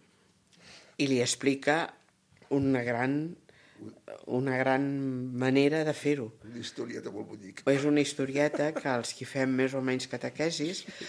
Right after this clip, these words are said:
Speaker 1: l'expliquem pel dret i pel revés. I hi han paraules i coses d'aquesta historieta que jo penso que a vegades n-, encara ens costa molt de descobrir,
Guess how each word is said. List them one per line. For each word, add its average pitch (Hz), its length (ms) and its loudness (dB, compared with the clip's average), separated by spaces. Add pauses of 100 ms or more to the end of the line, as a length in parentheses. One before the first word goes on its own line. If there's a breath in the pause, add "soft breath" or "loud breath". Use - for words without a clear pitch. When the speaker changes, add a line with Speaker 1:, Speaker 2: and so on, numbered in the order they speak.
(200 loud breath)
Speaker 1:
l'expliquem 135 880 0
pel 135 240 0
dret 127 300 2
i 156 100 -6
pel 131 160 0
revés. 117 460 -2 (640 loud breath)
I 147 140 2 (920 soft breath)
hi 156 100 -4 (100)
han 196 140 2 (1080)
paraules 151 720 4 (100)
i 147 160 -8
coses 170 400 -2
d'aquesta 139 840 -2 (420 loud breath)
historieta 139 640 0
que - 220 -4
jo 151 160 2
penso 156 340 -2
que 165 80 -6
a 143 60 -2
vegades 135 480 -2
n-, 147 180 0
encara 135 400 -2 (400 loud breath)
ens 139 240 -2
costa 151 400 0
molt 147 300 0
de 165 100 0
descobrir, 143 600 -2